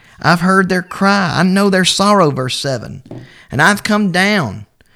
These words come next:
to deliver them out of the hand of the Egyptians," verse eight, "and to bring them up from that land to a good and large land, to a land flowing with milk and honey, to the place of the Canaanites and the Hivites and the Amorites and the Perizzites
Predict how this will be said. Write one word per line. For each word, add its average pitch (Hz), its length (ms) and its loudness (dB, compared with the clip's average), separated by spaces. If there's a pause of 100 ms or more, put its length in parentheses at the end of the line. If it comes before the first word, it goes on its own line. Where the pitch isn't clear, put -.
(140)
to 143 80 -4
deliver 170 380 0
them 196 220 0
out 180 260 2
of 180 80 0
the 151 120 -2
hand 180 280 0
of 156 80 -4
the 143 100 -4
Egyptians," 135 540 -2
verse 139 260 -4
eight, 175 200 0
"and 120 80 -12
to 113 60 -6
bring 147 280 0
them 175 140 0
up - 360 -2 (300)
from 135 220 -6
that 190 260 0
land 180 320 0
to 147 80 2
a 123 60 2
good 175 260 2
and 151 160 0
large 170 320 4
land, 120 320 0
to 151 140 2
a - 20 2
land 170 300 0
flowing 180 260 0
with 135 120 0
milk 175 240 0
and 147 100 -2
honey, 180 360 0 (440)
to - 80 -8
the 104 100 -2
place 151 340 2
of 160 60 -8
the 160 60 2
Canaanites 160 640 2
and 113 60 2
the 110 60 0
Hivites 135 480 0
and 113 80 -4
the 117 60 -4
Amorites 131 480 0
and 110 100 -4
the 107 40 -4
Perizzites 123 720 -2